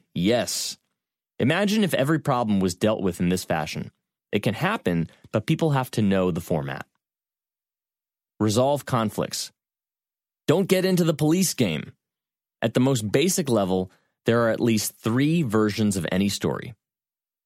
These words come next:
His side, her side, and the truth. And it's very tempting to go on an investigation, but sorting all of this out will simply drive you crazy. Besides,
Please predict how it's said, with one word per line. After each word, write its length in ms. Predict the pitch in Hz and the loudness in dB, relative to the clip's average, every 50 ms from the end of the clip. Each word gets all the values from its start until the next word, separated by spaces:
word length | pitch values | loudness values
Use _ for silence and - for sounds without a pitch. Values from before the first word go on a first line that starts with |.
| _ _ - | _ _ 0
His 160 | 170 180 - | 2 2 2
side, 440 | - 101 85 78 73 71 71 71 - _ _ _ _ _ _ _ - | 2 0 0 0 -2 -4 -6 -8 -10 _ _ _ _ _ _ _ -2
her 100 | 117 120 | -2 0
side, 500 | - - 87 80 76 73 73 71 - - _ _ _ _ - | 0 -2 -2 -2 -2 -2 -4 -6 -8 -12 _ _ _ _ -4
and 100 | - 92 | -2 0
the 60 | 110 | 0
truth. 420 | 113 - - - - - - - - _ _ _ _ _ _ _ _ _ _ _ _ _ _ _ _ _ _ - | 0 -2 -6 -10 -10 -12 -14 -14 -16 _ _ _ _ _ _ _ _ _ _ _ _ _ _ _ _ _ _ 0
And 100 | 117 113 | 0 0
it's 140 | 107 101 | 0 0
very 240 | 104 120 143 160 165 | 0 0 2 0 0
tempting 480 | 160 - 143 120 101 - 65 50 - - _ _ _ _ _ - | 0 0 0 0 0 -4 -6 -6 -8 -12 _ _ _ _ _ -4
to 80 | - 107 | -2 0
go 120 | 131 131 139 | 2 2 2
on 200 | 139 135 131 127 | 2 2 2 0
an 140 | 117 110 | 2 2
investigation, 880 | 104 101 98 90 117 123 135 - 113 95 98 87 85 - - - - - - _ _ _ _ _ _ _ _ _ | 2 2 2 2 0 0 0 -2 -2 0 0 0 -2 -2 -6 -10 -12 -14 -18 _ _ _ _ _ _ _ _ _
but 120 | - 107 - | -4 -2 0
sorting 340 | - 175 190 220 196 165 143 | 2 2 2 2 2 2 2
all 200 | 135 127 127 123 | 2 2 2 2
of 60 | 110 | 2
this 200 | 110 107 - - | 0 0 0 0
out 260 | 110 92 82 78 - - | 0 0 -2 -4 -4 -4
will 100 | - 104 | -4 -2
simply 320 | 104 - 147 143 135 127 107 | 0 0 -2 0 0 0 0
drive 240 | - 113 101 95 | 0 0 0 0
you 80 | 90 90 | -2 -4
crazy. 580 | - - - - 123 120 110 87 - - _ _ _ _ _ _ _ _ _ _ _ _ - | -8 -8 -6 -4 -2 -2 -2 -4 -6 -10 _ _ _ _ _ _ _ _ _ _ _ _ -4
Besides, 600 | 110 104 - 160 135 92 - - - - - - | -2 0 0 0 0 0 -4 -6 -8 -10 -12 -14